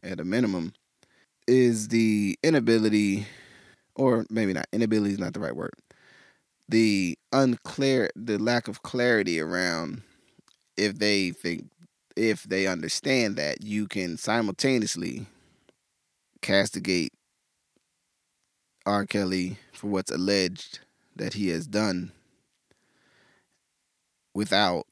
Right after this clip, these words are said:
having to create a space for, you know, where there would have maybe been a misunderstanding with, uh,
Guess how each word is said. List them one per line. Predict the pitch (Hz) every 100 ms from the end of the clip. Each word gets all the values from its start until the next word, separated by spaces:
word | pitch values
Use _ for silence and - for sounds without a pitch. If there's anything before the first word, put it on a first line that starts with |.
| _ _ _ _ _ _ _ _ _ _ _ _ -
having | 107 98 92
to | 101 95
create | 90 - 98 95 95 -
a | 80
space | - - 98 92 87 - - _ _ _
for, | - - 104 95 87 - _ _ _ _ _ _ _ _ _ _ _ _ _ _ _ _ _ _ _ _
you | - 104
know, | 98
where | 95 101 98 92 95 -
there | - 98 98
would | 98 98
have | 90
maybe | 98 98
been | 87 92
a | 95
misunderstanding | 92 101 90 90 - 98 92 71 69 - _ _ _ _
with, | - 85 82 - _ _ _
uh, | -